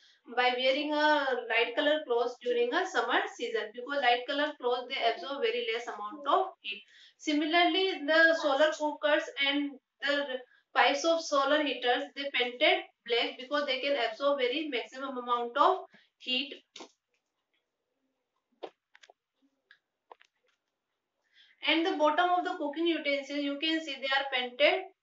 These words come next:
dark color, they are painted black, so they can absorb maximum amount of heat from the source of heat from the flame.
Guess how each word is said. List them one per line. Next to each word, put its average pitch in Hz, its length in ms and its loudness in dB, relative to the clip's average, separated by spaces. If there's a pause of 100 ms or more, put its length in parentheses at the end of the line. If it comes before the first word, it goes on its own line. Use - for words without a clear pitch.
dark 233 280 4
color, 269 260 0
they 277 80 2
are 262 140 2
painted 254 520 0
black, 240 220 -4 (220)
so 311 140 -4
they 311 140 0
can 320 240 -2 (100)
absorb 285 340 0
maximum 262 460 -2
amount 254 380 -4
of 277 200 0 (100)
heat 240 300 -8 (100)
from 220 260 -6
the 294 140 0
source 220 400 -6
of 370 280 2
heat 233 260 -6
from 226 240 -6
the 330 120 2 (320)
flame. 196 220 -10